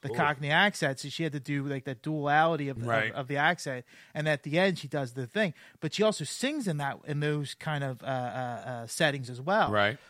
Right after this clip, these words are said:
Speaker 1: So you go, "Wow, like, that is just amazing." Like, back then, like, how you could perform that way. That's a great actress who could pull
Speaker 2: Yeah.
Speaker 1: something out. So James Franco's kinda along those lines
Speaker 2: Uh,
Speaker 1: where
Speaker 2: you're comparing James Franco to Audrey Hepburn?
Speaker 1: Yes, I am.
Speaker 2: <laughs> I'm gonna throw another mix in there. Um,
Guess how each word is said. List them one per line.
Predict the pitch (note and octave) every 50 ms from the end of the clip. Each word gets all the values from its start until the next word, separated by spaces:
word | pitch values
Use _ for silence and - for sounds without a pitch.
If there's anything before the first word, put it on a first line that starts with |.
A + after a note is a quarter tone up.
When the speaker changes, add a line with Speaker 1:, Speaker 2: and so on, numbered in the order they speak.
| _
Speaker 1:
So | _ - - F3+
you | F3 F3 E3+ D#3+
go, | D#3 D3+ D3
"Wow, | C#3 C#3+ D#3+ G3 G3+ D#3 C3+
like, | C#3 C3+ -
that | - F3 G3 G3
is | E3 C3+ -
just | D3+ C3+ - -
amazing." | C3+ D3+ G3+ A3+ A#3+ G3+ C#3+ C#3+ C#3 C3 C3
Like, | C3+ C3+ C3 B2 _
back | D3 C3+ C3+ C3+ - -
then, | D#3 E3 E3 D#3
like, | C#3+ C#3+ C3+ -
how | - D#3
you | D3+ D3 D3 C#3
could | C3 - C#3 B2 _ _
perform | _ - B2+ - - G3 A3 A#3 G3+
that | D#3+ C#3+ B2+
way. | A#2+ B2+ B2+
That's | C3 D3 D#3 -
a | C#3+
great | B2+ _ - B2+ C#3 C#3+ C#3+
actress | C#3+ D3 E3 F#3 F3+ - C#3 C3
who | - C#3+ C3
could | - C3 A#2 A#2 _ _ - - _ _
pull | - - -
Speaker 2:
Yeah. | E3 E3
Speaker 1:
something | E3 D#3 C#3+ D3
out. | D3+ D#3+ D#3 C#3+ - - - - _
So | - E3
James | D3+ - A3 A#3+ B3+ A3+
Franco's | - - F3+ G#3 A3+ G3+ F#3 E3 -
kinda | - F#3+ F3
along | E3+ E3+ E3+ F3 E3+
those | E3+ E3+ D#3 D3+
lines | E3+ G#3 A#3+ C4 B3 G#3 E3+ - C#3+
Speaker 2:
Uh, | B2+
Speaker 1:
where | A#2+ F#3 F3
Speaker 2:
you're | B2+ A#2+
comparing | B2+ B2 A#2+ C3 C3 B2+ B2 A2+
James | G#2 A#2+ A#2+ G#2
Franco | - - B2+ A2+ A2+ B2+
to | A#2 F#2
Audrey | F2 G#2 A#2 A2+ A2 F2+
Hepburn? | A2+ A2+ A2 B2 C3 C#3 D3 D3
Speaker 1:
Yes, | G#3 F3 D#3+ C#3 - -
I | D3+ D3+ D#3
am. | E3 - D3+ C#3 C#3 C3+ D3+ F#3 - _ - - -
Speaker 2:
<laughs> | - - - - -
I'm | C#3
gonna | C#3+ C#3
throw | C3 A#2 D3+ B2+
another | A#2+ A#2 A#2+ C#3 E3 C3+
mix | A2+ G2+ G2+ - -
in | F#2 F2
there. | F#2 F2+ F2 F2 _ - - - - - _ _ _ _
Um, | - A2 A2+ A2+ A2 G#2 F#2+